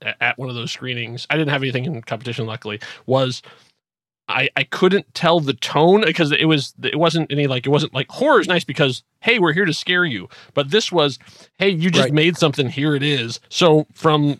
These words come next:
Speaker 1: short to short, you had no idea what you were going into. And so there was one, it was, uh, I mean, I don't wanna describe it 'cause I don't wanna hurt anybody's feelings, but, like, it was sort of a monsters attacking kind of thing. And honest to God, I couldn't tell if it was a horror movie or a comedy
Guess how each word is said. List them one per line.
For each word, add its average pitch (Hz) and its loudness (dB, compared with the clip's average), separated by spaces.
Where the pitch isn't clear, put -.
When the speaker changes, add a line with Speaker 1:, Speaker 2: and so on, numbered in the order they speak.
Speaker 1:
short 185 0
to 143 -2
short, 190 4
you 156 4
had 147 4
no 160 6
idea 139 2
what 123 0
you 127 -4
were 131 -4
going 123 -6
into. 123 -8
And 151 2
so 160 2
there 170 4
was 160 4
one, 175 4
it 156 2
was, 156 -2
uh, - -2
I 120 0
mean, 135 0
I 135 4
don't 165 4
wanna 156 4
describe 147 2
it 139 -2
'cause - -4
I 135 0
don't 135 -4
wanna 131 -2
hurt 147 -2
anybody's 131 0
feelings, 127 -2
but, 127 -2
like, 190 2
it 170 0
was 160 0
sort 190 4
of 156 2
a 147 2
monsters 165 2
attacking 139 0
kind 131 0
of 123 -2
thing. 127 -2
And 170 2
honest 180 2
to 175 -2
God, 170 2
I 139 2
couldn't 170 -2
tell 165 2
if 143 0
it 147 2
was 143 2
a 123 0
horror 156 2
movie 254 0
or 147 4
a 127 -2
comedy 262 2